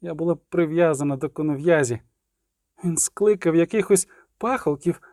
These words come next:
наказав їм, аби тримали мене за волосся і за повіки, показав, як саме, так, щоб не могла я відвернутися чи заплющити очі, щоби мусила дивитися на те, що він робить.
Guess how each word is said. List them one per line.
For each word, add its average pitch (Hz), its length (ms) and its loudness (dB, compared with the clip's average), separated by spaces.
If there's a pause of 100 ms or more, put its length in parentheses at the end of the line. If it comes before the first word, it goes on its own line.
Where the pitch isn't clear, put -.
наказав 185 500 4
їм, 180 260 4
аби 185 240 0
тримали 214 500 0
мене 208 260 -2
за 196 140 2
волосся 208 540 0 (240)
і 160 60 -4
за 185 160 2
повіки, 208 560 -2 (280)
показав, 190 480 2 (120)
як 208 220 -4
саме, 208 400 2 (560)
так, 175 200 -8
щоб 165 220 4
не 196 100 4
могла 196 300 4
я 175 80 8
відвернутися 190 800 2 (240)
чи - 180 -10
заплющити 185 760 0
очі, 202 380 0 (720)
щоби 180 360 -4
мусила 202 420 4
дивитися 190 600 0
на 175 100 4
те, 185 160 2
що 196 200 -8
він 208 140 -4
робить. 165 380 -2